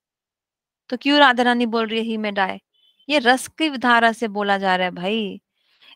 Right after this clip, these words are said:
एक है ज्ञान गीता जी का और एक है रस, फिलॉसफी भी है, रस भी है, सिद्धांत, हमें सब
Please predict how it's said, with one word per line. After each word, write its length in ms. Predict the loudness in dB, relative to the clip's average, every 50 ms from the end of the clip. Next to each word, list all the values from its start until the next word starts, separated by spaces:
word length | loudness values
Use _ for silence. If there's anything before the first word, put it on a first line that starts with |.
| _ _ 4
एक 280 | 6 6 6 4 2
है 600 | 0 2 4 4 6 6 4 2 0 -6 -10 -8
ज्ञान 380 | -2 2 4 4 4 4 2 0
गीता 340 | -4 -4 -6 0 2 0 2
जी 160 | 2 -2 -4
का 260 | 0 0 0 0 -2 -10 _ _ _ _ _ _ _ _ _ _ _ _ _ _ _ _ _ _ _ _ _ _ _
और 120 | 2 4 4
एक 160 | 4 4 2
है 160 | 2 0 2
रस, 420 | 4 4 4 4 2 -4 -12 -16 -20 _ _ _ _ _ _ _ _ _ _ _ _ _ _ _ _ _ _ _ _ _ _ _ _ _ _
फिलॉसफी 640 | -6 -4 0 2 2 2 2 0 -6 -8 -4 -2 -2 0
भी 160 | 0 0 2
है, 320 | 2 2 2 2 0 2
रस 260 | 2 2 2 0 -4
भी 220 | -6 -4 -2 0 2
है, 240 | 2 2 2 0 -2 -8 -16 -20 -20 _
सिद्धांत, 580 | -6 -4 -4 -4 -2 2 6 6 6 6 2 -4
हमें 200 | -6 -4 -4 -4
सब 220 | 2 2 2 2